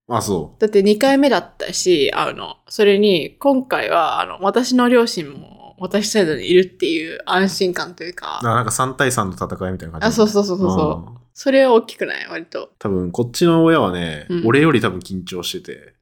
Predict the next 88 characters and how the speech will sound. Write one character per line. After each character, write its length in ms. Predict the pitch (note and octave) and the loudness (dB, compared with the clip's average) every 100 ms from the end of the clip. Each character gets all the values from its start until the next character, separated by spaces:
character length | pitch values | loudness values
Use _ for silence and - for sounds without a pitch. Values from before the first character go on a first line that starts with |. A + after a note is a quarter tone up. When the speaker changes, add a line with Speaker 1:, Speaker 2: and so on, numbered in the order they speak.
| _ | _
Speaker 2:
あ 1000 | - G3 F3+ F3+ F3 E3 E3 D#3+ D#3 F3+ | 2 4 6 4 2 0 -6 -8 -14 -18
ー。 20 | _ - | _ -4
Speaker 1:
ガ 80 | |
チ 140 | - A#2+ | -2 0
ガ 80 | B2 | 0
チ 120 | B2 | 0
だ 60 | |
っ 60 | C3 | -2
た 100 | - | -4
の。 60 | D#2 _ | -16 _
Speaker 2:
そ 200 | - D4+ | -8 -2
う 20 | |
だ 80 | A3 | -2
ね。 120 | E3 | -2
な 140 | E3+ G3 | -4 -2
ん 20 | |
か、 180 | G3 E3 | 0 0
あ 60 | F3 | 0
の、 280 | F3 D#3+ F3+ | 0 0 2
両 300 | G#3 F4+ G4+ | 4 6 6
親 320 | G4+ G4+ G4 | 6 6 6
同 220 | G4+ F4+ | 6 4
士 140 | - | 0
が 340 | E3+ E3 C#3 C3+ - | -2 -2 -4 -8 0
緊 200 | G#3+ F#3+ | 0 2
張 180 | G3+ G#3 | 2 2
し 80 | |
て 100 | G#3+ | 4
る 180 | G3+ G3+ | 6 6
の 120 | F#3+ | 4
を 40 | D#3+ | 2
見 140 | F3+ | 2
る 80 | F3 | 2
の 80 | D3+ | -2
が 80 | D#3 | -6
面 140 | F3 | -4
白 160 | F3 F3 | -2 -4
か 60 | |
っ 20 | - | -8
た 80 | - | -18
よ 40 | |
ね。 260 | - - _ _ _ | -16 -18 _ _ _
Speaker 1:
そ 140 | - | 0
う 40 | A#2 | 0
そ 140 | - | 2
う 40 | F#2 | 0
そ 120 | F#2 | 0
う 40 | |
そ 120 | E2 E2+ | 0 -2
う。 40 | |
Speaker 2:
う 20 | |
ん 20 | |
う 20 | D#2+ | -2
ん 20 | |
う 40 | D2+ | -6
ん。 20 | D#3+ | -2
Speaker 1:
だ 80 | |
か 60 | B2 | -2
ら 60 | G2+ | 0
ガ 100 | D3+ | -2
チ 160 | - | -2
ガ 80 | A#3 | -2
チ 140 | A3+ - | -2 -2
だ 80 | |
っ 80 | A3+ | -2
た 80 | - | -2
か 120 | E3 | 2
ら、 260 | C#3+ C#3 G2+ | 2 2 0
俺 200 | G2 B2+ | 0 2
が 100 | C3+ | 2
ね 120 | C3 | 2
る 120 | B2+ C3+ | 2 4
ね 100 | C#3 | 4
る 100 | C3+ | 2
ね 120 | C3+ | 2
る 80 | A2+ | 0
ね 80 | |
別 180 | F2+ F#2 | 0 -4
に 80 | F#2+ | -2
も 80 | G2 | 0
ら 100 | A2+ | -2
っ 80 | A#2+ | -2
て 120 | A#2+ | -4
て 80 | G2+ | -4
も 260 | F#2 F#2 | -4 -2
あ 20 | |
ん 60 | A2+ | -2
ま 200 | A2+ A2+ | -2 -4